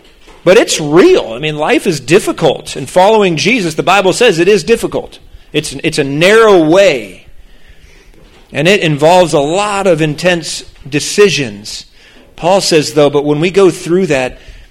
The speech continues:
we learn to endure. We learn to persevere because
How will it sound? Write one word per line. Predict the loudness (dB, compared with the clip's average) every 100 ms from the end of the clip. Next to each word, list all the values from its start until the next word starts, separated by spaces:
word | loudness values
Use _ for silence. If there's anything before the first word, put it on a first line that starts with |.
| -4
we | 0 2
learn | 2 2 0
to | -2 -2 -2
endure. | -2 -8 -8 -2 0 0 -4 -10 -20 -20 _
We | -6 -2 0
learn | 2 2 2 0 -2
to | -6
persevere | -6 -2 0 0 -6 -8 -8 -4 0 0 -2 -6 -12 -20 -20 -20 -20 _ -4
because | -2 2 4 4 2 -6